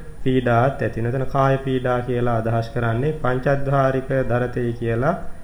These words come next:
අට කතාවෙහි පැහැදිලි කරනවා. පංචද්වාරික කියන්නේ ඇස, කන, නාසය, දිව, ශරීරය කියන මේ බාහිර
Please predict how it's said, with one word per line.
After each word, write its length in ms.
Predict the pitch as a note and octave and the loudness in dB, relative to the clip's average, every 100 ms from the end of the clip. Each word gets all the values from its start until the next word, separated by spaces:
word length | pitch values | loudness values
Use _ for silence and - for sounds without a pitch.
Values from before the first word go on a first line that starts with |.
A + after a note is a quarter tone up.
| - - - | -14 -14 -8
අට 180 | B2 B2 | -6 -2
කතාවෙහි 560 | A2+ G#2+ G#2+ G2+ A2 B2+ | -2 -2 -2 -2 -2 -4
පැහැදිලි 400 | A2 G#2 G2+ G2+ | -6 -6 -6 -4
කරනවා. 380 | C3 G2+ G2 | -4 -2 -4
පංචද්වාරික 720 | G2 A2 G#2+ G#2+ G2+ G#2+ G2+ G2 | -2 -2 -4 -4 -4 -4 -4 -6
කියන්නේ 460 | G2 G#2 G#2 B2 A#2 | -6 -4 -2 -2 -2
ඇස, 140 | A2+ | -4
කන, 260 | - A2+ A2+ | -4 -2 -2
නාසය, 440 | A2+ G#2+ G#2+ C3 | -2 -2 -2 -4
දිව, 140 | A2+ G#2+ | -2 -2
ශරීරය 500 | - A2 A2 G#2+ G#2+ G#2 | -2 -4 -4 -4 -6 -4
කියන 280 | A2+ C3 E3 E3+ - - - - | 0 2 0 -4 -12 -14 -14 -8
මේ 160 | A#2 | -6
බාහිර 440 | G#2+ A2 G#2+ G#2 | 0 2 2 0